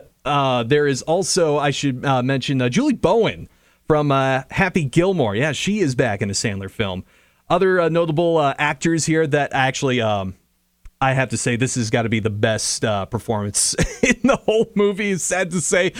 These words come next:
Ray Liotta. I was in love with this man's character over here. I, I don't know. I just love it. Every time he popped in,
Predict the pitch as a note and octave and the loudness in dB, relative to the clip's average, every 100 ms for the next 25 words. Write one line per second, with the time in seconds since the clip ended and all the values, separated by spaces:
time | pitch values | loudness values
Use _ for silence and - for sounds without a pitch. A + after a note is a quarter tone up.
0 | - B3 D3+ G3 G#3+ A#3 G#3 E3+ E3 E3 | -8 -2 2 2 2 2 2 4 4 4
1 | E3+ C3+ G2 G#2 - D#3 F#3+ F3+ D#3+ - | 4 2 0 -6 0 2 2 2 0 -2
2 | - E3 D#3 D#3 D#3+ C#3 D3+ C#3+ C#3+ B2+ | 0 2 4 4 4 2 0 0 0 0
3 | - D#3 - D3 C#3 C3 A#2+ - C3 B2+ | -4 -6 0 2 2 0 2 4 4 2
4 | C#3 B2+ B2 A#2+ B2+ F#3 G3+ C#4+ E4+ C4+ | 2 2 2 2 2 2 2 4 4 4
5 | G3 A#3 B3 C4 G3+ A#3+ B3 C#4 B3+ G#3+ | 2 2 2 2 2 2 2 2 2 4
6 | B3+ A3 A3 A#3+ E3+ D3 | 4 4 2 2 2 -2